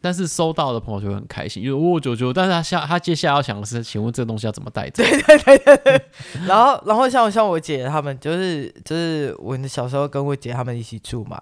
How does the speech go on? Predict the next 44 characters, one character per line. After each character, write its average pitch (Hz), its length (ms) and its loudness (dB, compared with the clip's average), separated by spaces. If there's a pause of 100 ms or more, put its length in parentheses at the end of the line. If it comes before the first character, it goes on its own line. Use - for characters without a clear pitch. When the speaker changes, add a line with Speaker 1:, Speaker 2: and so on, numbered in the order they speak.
Speaker 2:
他 113 120 -8
们 117 120 -6
还 107 100 -6
在 110 100 -6
台 - 160 -10
北 98 160 -12
的 - 60 -14
时 - 140 -16
候， - 100 -16 (360)
他 185 80 -6
们 196 60 -2
有 139 120 -4
时 131 120 -6
候 135 60 -2
会 151 100 -2
收 139 100 -6
到 131 180 -4
花 110 320 -6
嘛， - 200 -12 (100)
Speaker 1:
嗯。 127 160 -6 (300)
Speaker 2:
然 139 100 -4
后 165 80 0
你 165 60 -4
就 147 100 -2
会 160 140 -2
这 165 80 -6
样， 165 160 -4
啊， 190 360 -2
小 185 180 -8
时 165 80 -6
候 185 120 -6 (280)
好 156 320 -2 (220)
棒 254 260 -2 (120)
哦， 185 200 2
有 180 120 2
人 190 120 -2
送 233 240 -4
花 226 180 0
给， 147 400 -4 (120)
给 160 120 -4
姐 151 200 -6
姐， 123 300 -8
然 120 120 -6
后 143 240 -4